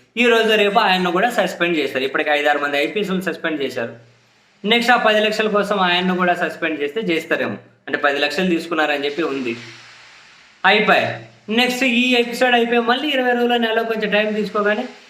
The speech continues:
నెక్స్ట్ వీళ్ళే రాస్తారు. ఇప్పుడు విడుదల రజనీది అయిపోయింది అనుకోండి, నెక్స్ట్ ఆమె ఫోటో పై ఇటువైపు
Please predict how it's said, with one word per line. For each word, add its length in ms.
నెక్స్ట్ 280
వీళ్ళే 280
రాస్తారు. 500
ఇప్పుడు 180
విడుదల 360
రజనీది 340
అయిపోయింది 380
అనుకోండి, 380
నెక్స్ట్ 300
ఆమె 180
ఫోటో 540
పై 140
ఇటువైపు 760